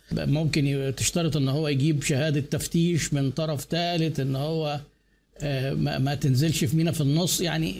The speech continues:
آه، في حاجة كده، في حاجات كتير يعني. آه، ال letter of credit في المبالغ الكبيرة، ولو كان الموضوع ما فيش فيه ثقة قوي، آه، letter of credit أضمن. لكن، آه، في حاجة اسمها إيه، اللي هي ضد المستندات، بيبقى بقى إيه،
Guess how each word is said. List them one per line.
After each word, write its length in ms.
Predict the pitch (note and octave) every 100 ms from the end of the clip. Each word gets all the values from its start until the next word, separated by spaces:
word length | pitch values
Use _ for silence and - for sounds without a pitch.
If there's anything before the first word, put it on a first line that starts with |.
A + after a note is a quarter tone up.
| F#3+
آه، 560 | - - - - -
في 140 | E3 E3+
حاجة 180 | F3 D#3+
كده، 340 | F#3 D#3 D#3+
في 140 | F#3
حاجات 260 | F3 E3 E3
كتير 220 | - D#3
يعني. 220 | B2+ - - _ _
آه، 340 | D#3 D#3+ F3+ F3+
ال 220 | G3 B3
letter 220 | A#3+ G#3+
of 20 |
credit 380 | - G#3+ A3+ A3
في 60 | -
المبالغ 400 | F#3 F#3+ G3+ G#3+
الكبيرة، 540 | F3 D#3 F3+ A3+ A3+
ولو 220 | G#3 F#3
كان 180 | D3 G#3
الموضوع 440 | G3+ F3+ F3 F3+ G3+
ما 120 | D#3
فيش 180 | E3+ D#3+
فيه 160 | G3+
ثقة 260 | D3 - F3
قوي، 380 | F#3 G#3 G#3+ -
آه، 100 | D#3+
letter 300 | D3+ E3+ F3
of 120 | D3+ E3+
credit 280 | E3+ D#3+
أضمن. 300 | D#3 C3 A2 -
لكن، 500 | D3 D3 F3 E3+ E3
آه، 520 | E3+ D3+ D#3 D#3 D#3+ E3+ D#3+
في 220 | A3+ A#3
حاجة 240 | F3+ G3
اسمها 480 | F3+ G3 G3 G3 -
إيه، 220 | E3+ F3
اللي 200 | E3+ D#3
هي 320 | D3+ E3 E3 D3+
ضد 260 | E3 E3
المستندات، 760 | D3+ D3 - C#3+ C#3+ E3 E3 - _ _ _ _ _ - -
بيبقى 360 | F#3 F#3 F#3+ F3
بقى 220 | F#3+ F3
إيه، 220 | E3+ F3